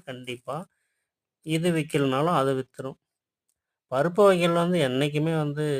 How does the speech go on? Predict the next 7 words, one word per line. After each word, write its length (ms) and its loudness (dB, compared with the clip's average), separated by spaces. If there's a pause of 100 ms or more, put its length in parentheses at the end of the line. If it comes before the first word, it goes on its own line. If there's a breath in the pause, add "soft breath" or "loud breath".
(160)
வீண் 280 -4
போகாது 400 -8
இல்லைங்களா? 420 -14 (1160)
கொண்டைக்கடலை, 640 -4 (320)
மூக்கடலை, 600 -8 (680)
பச்சை 240 -6
பயிர் 400 -4